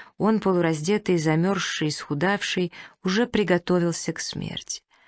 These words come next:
Ноги так застыли, что не двигались.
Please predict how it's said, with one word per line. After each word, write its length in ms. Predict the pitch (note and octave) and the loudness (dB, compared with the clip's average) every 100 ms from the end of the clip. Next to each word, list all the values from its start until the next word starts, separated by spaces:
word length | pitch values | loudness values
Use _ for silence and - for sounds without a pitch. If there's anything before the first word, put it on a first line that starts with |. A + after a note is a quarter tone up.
| _ _ _ _ | _ _ _ _
Ноги 300 | E3 F3+ F3 | 0 2 2
так 240 | E3+ F3 D#3+ | 0 0 2
застыли, 560 | D#3 D3+ - G3 F#3+ | 0 -2 0 0 0
что 240 | E3+ - D#3+ | 0 0 0
не 160 | D#3 | 0
двигались. 680 | C#3 C#3+ F3+ - - - - | 0 0 0 -2 -6 -8 -12